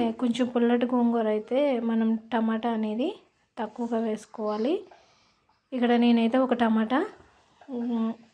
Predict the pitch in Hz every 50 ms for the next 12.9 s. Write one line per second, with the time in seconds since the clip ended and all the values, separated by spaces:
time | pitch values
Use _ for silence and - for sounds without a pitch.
0 | - - 254 240 233 233 254 240 233 233 220 233 233 233 233 226 - - 247 247
1 | 233 226 247 240 240 226 226 220 226 226 233 220 220 226 214 214 214 - - 220
2 | 269 339 359 359 320 262 233 220 233 - - - _ _ _ _ _ _ _ _
3 | _ _ - 247 240 233 226 226 226 220 220 214 214 214 220 - - _ - -
4 | - 226 220 - - 233 226 226 254 226 220 220 226 - 247 240 240 226 226 -
5 | 233 220 220 220 214 220 233 233 233 220 220 - - 247 226 214 208 208 208 208
6 | 202 214 262 339 415 392 - _ _ - 254 247 247 233 226 226 220 226 240 226
7 | 220 - 240 226 220 233 220 233 220 202 - - - 233 220 214 208 208 214 294
8 | 381 494 - _ _ _ _ _ _ _ _ _ _ _ _ _ _ _ _ _
9 | _ - 262 247 233 226 226 233 226 277 294 294 262 240 - - - 226 226 226
10 | - 320 330 269 254 226 220 214 208 208 202 202 208 - - _ - - - -
11 | - - - 254 226 254 247 240 240 233 233 226 233 226 226 - 240 - - 254
12 | 254 269 254 240 233 226 226 233 233 226 - - - 240 233 277 381